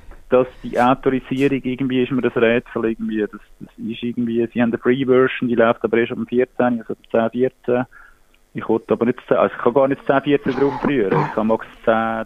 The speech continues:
zehn drauf rühren und ja, eben, und jetzt irgendwie gibt's irgendwie eine Back-Version, irgendwie wie bei Photoshop kriegst du ja die Suite drei auch noch und so, oder? Also mit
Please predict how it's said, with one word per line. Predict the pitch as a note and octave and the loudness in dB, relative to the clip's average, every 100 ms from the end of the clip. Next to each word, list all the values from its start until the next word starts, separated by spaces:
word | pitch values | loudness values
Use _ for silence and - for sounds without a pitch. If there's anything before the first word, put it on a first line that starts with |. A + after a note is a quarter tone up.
| - | -2
zehn | B2+ C3 C3+ | 0 0 0
drauf | C#3+ - - | -6 -8 -10
rühren | C#3 A#2 G#2+ | -6 -6 -6
und | G#2 - E2+ | -10 -12 -4
ja, | A#2 B2 A#2+ A2+ A#2 A#2 A#2 | 2 4 4 4 0 -2 -4
eben, | C3 C3+ A#2 G#2 G#2+ | -4 -4 -4 -4 -8
und | A2 A2+ | -10 -12
jetzt | A#2 - | -14 -14
irgendwie | A#2 A2+ A2+ | -20 -20 -18
gibt's | A#2 - - - | -18 -20 -20 -20
irgendwie | - A2+ A#2 A2+ | -18 -10 -6 -4
eine | G#2+ G#2 G2+ - - | -4 -6 -10 -14 0
Back-Version, | A#2+ - - - _ _ - - - G2 A#2 A#2+ B2 B2 A#2+ B2 B2+ A#2+ | 0 0 -8 -20 _ _ -20 -20 -14 0 4 4 0 -2 0 2 0 -2
irgendwie | A2+ A#2+ A#2 | -4 -4 -4
wie | B2 B2 B2 A2+ A2+ | -4 -2 -2 0 -2
bei | - | 0
Photoshop | C3 - C#3 C#3 C3 | -2 0 -2 0 0
kriegst | B2 B2 A#2+ | 0 0 0
du | |
ja | |
die | G#2+ G#2 G#2 - - | 0 0 0 -10 -6
Suite | A#2+ A#2+ - G#2+ | 0 0 -2 -2
drei | A#2+ A#2 | 2 4
auch | C3 | 4
noch | C#3+ | 2
und | C#3+ - | 0 0
so, | - | 0
oder? | G2 G2 A2 - | 2 0 -2 -2
Also | G2 G#2 - | -4 -6 -8
mit | G2 G#2+ | -6 -8